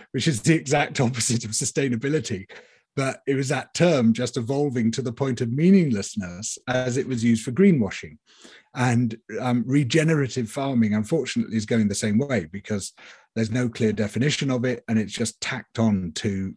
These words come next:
existing practice. You know, whatever we're doing, that's regenerative. So, um, I think of, uh, regenerative ranching, formerly known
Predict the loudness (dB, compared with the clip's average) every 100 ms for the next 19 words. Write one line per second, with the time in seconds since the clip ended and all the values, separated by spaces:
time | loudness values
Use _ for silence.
0 | -6 -4 -4 -4 -8 -6 -8 -10 -16 -14
1 | -10 -10 -4 -4 -2 -2 -2 2 4 4
2 | 2 -2 -8 -20 _ _ -6 -6 0 2
3 | 4 0 -2 -10 -14 -16 -6 -2 0 0
4 | -4 -10 -6 -4 -6 -8 -4 0 0 0
5 | -6 -14 -20 -20 _ _ -4 -4 0 0
6 | 2 0 0 -2 -2 0 -2 -2 -4 -4
7 | -4 -4 _ _ _ -4 0 2 2 2
8 | 2 2 2 0